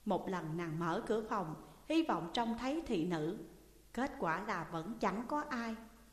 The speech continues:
Bức rứt, nàng mở tung các cánh cửa sổ ra. Gió lùa vào phòng, hơi ẩm mốc cũng thoát dần. Nàng bước đi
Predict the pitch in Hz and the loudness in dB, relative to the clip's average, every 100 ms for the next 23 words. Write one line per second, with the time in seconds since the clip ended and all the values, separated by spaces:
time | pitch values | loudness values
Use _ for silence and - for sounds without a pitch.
0 | - - 208 285 - 302 - - - - | -20 -8 -4 -4 0 0 0 -8 -14 0
1 | 247 196 185 180 247 302 311 302 311 370 | 0 2 4 2 4 6 6 6 4 0
2 | - 330 403 294 220 220 185 208 240 226 | 2 2 4 2 2 2 0 2 0 0
3 | 208 196 - - - - 185 196 302 254 | -2 -8 -16 -20 -20 -8 -4 -2 4 6
4 | 196 175 175 170 151 202 165 151 - - | 6 4 0 -2 -2 0 0 -2 -8 -16
5 | - - 226 214 202 - 175 233 302 - | -20 -4 0 0 0 -2 0 2 2 0
6 | 185 180 - 269 320 226 196 170 151 - | -2 -2 -4 -4 -4 0 0 0 -4 -8
7 | - - - - - 180 160 147 208 254 | -16 -20 -20 -10 -4 -2 -2 -2 -2 -2
8 | 233 | -2